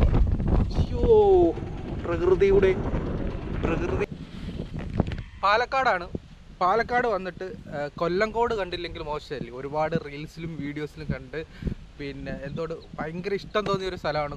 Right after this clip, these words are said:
കൊല്ലങ്കോട്. കൊല്ലങ്കോടുള്ള ഈ, കൊല്ലങ്കോട്, കൊല്ലങ്കോട്ടേക്ക് പോകുന്ന ഈ യാത്രയിലാണ്, കൊല്ലങ്കോട് എത്തിയില്ല. അപ്പോൾ ക-, ഇടയിൽ കണ്ട ഒരു വഴിയാണ് ഇത്. മലമ്പുഴ മെയിൻ കനാൽ എന്നാണ് ഇതിൻ്റെ പേര് നോക്കിയോ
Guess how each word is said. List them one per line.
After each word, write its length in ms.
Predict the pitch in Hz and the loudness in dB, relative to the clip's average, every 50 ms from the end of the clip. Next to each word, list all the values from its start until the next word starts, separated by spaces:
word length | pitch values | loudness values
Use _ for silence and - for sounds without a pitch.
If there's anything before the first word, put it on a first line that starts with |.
| - - | -8 -8
കൊല്ലങ്കോട്. 420 | 143 139 147 143 139 131 131 165 170 - 143 | -6 -6 -6 -6 -6 -8 -8 -8 -8 -6 -6
കൊല്ലങ്കോടുള്ള 640 | 131 131 135 147 151 151 156 151 147 143 139 147 160 143 | -6 -6 -6 -8 -6 -6 -6 -6 -6 -8 -8 -8 -8 -8
ഈ, 40 | 127 - - - - 139 | -8 -10 -12 -14 -12 -10
കൊല്ലങ്കോട്, 460 | 131 131 147 156 160 170 175 170 180 - - - - - - - - - - - - - - - - - - - 156 | -8 -8 -8 -4 -4 -4 -4 -4 -8 -12 -12 -12 -12 -12 -12 -12 -14 -12 -12 -12 -12 -8 -8 -8 -10 -10 -12 -8 -6
കൊല്ലങ്കോട്ടേക്ക് 680 | 147 147 156 180 190 196 196 185 - 202 196 190 202 180 185 | -6 -4 -4 -4 -2 -4 -4 -2 -2 -4 -2 -2 -4 -4 -4
പോകുന്ന 220 | 170 180 180 185 180 160 | -6 -6 -4 -6 -6 -6
ഈ 20 | 143 135 | -4 -4
യാത്രയിലാണ്, 580 | 131 135 - - - 202 220 220 170 131 123 131 135 - | -4 -4 -4 -4 -2 0 0 0 0 -2 -4 -8 -10 -10
കൊല്ലങ്കോട് 320 | 120 120 127 139 143 - 151 - | -10 -10 -8 -8 -6 -6 -4 -4
എത്തിയില്ല. 320 | - 139 131 123 123 143 - - - - - - - | -6 -6 -6 -6 -6 -8 -8 -10 -10 -12 -10 -10 -10
അപ്പോൾ 180 | - - 143 - - | -10 -10 -10 -10 -10
ക-, 160 | 143 139 - - - - - 160 | -10 -10 -10 -12 -14 -12 -4 0
ഇടയിൽ 260 | 151 139 156 170 175 185 180 | 2 2 2 2 2 2 2
കണ്ട 180 | 165 160 151 156 151 147 147 | 0 0 2 2 2 2 2
ഒരു 140 | 143 139 139 131 127 127 | 2 2 0 0 0 -2
വഴിയാണ് 460 | 127 127 139 147 131 127 123 123 139 - - 120 127 | -2 0 0 -2 -2 -2 -4 -6 -6 -8 -8 -8 -4
ഇത്. 120 | 151 190 208 190 - - - - - - - 143 143 | 0 2 2 2 2 -2 -14 -20 -18 -12 -6 -2 0
മലമ്പുഴ 380 | 143 147 151 156 160 165 165 165 165 160 - - - 147 143 143 143 | 2 2 2 2 2 2 4 4 2 2 0 -2 -6 -4 0 0 2
മെയിൻ 240 | 147 151 160 170 170 131 - - | 4 4 2 2 0 -2 -4 -2
കനാൽ 300 | 156 147 143 139 139 143 147 | 0 0 2 2 0 0 0
എന്നാണ് 340 | 139 135 135 127 120 123 127 131 - - - - - 135 | 0 -2 -2 -2 -2 -4 -6 -6 -8 -10 -10 -8 -8 -6
ഇതിൻ്റെ 220 | 123 123 123 123 123 | -6 -6 -6 -6 -6
പേര് 240 | 131 120 123 127 139 131 | -4 -4 -2 -2 -2 -4
നോക്കിയോ 200 | 120 117 127 | -4 -4 -6